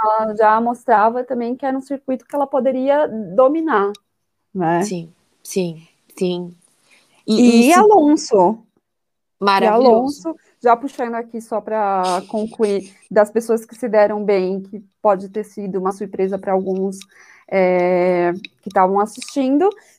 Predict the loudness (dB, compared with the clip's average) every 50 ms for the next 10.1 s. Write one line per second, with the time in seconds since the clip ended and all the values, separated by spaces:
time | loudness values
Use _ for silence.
0 | _ 2 2 4 6 6 6 6 6 6 4 2 0 0 2 4 4 4 4 2
1 | 2 2 2 2 2 2 0 0 2 2 2 2 2 0 -2 -4 -4 -4 -2 -2
2 | -2 -2 -4 -4 -6 -6 -6 -8 -8 -6 -6 -4 -2 -2 -2 0 0 2 4 4
3 | 4 2 0 -2 -4 -4 -4 -2 -2 -2 -2 -4 -4 -4 -4 -2 -2 -2 -2 0
4 | 2 2 2 2 0 -2 -4 -4 -4 -2 2 2 2 2 2 -2 -4 -4 -4 -6
5 | -8 -6 -6 -8 -6 -4 -2 -2 -2 -2 -6 -10 -12 -10 -6 -4 -2 -2 -2 -2
6 | -4 -6 -6 -8 -10 _ _ _ _ _ _ _ _ -6 -4 -4 -4 -6 -10 -12
7 | -14 -18 _ -20 -20 -20 -20 -20 -20 _ _ _ _ _ -8 -6 -6 -6 -6 -6
8 | -6 -6 -6 -6 -6 -6 -6 -6 -6 -6 -6 -8 -10 -12 -14 -8 -4 -4 -2 -2
9 | -4 -6 -10 -12 _ _ -20 -20 -20 _ _ _ _ -4 -2 -2 0 0 -2 -2
10 | -4 -6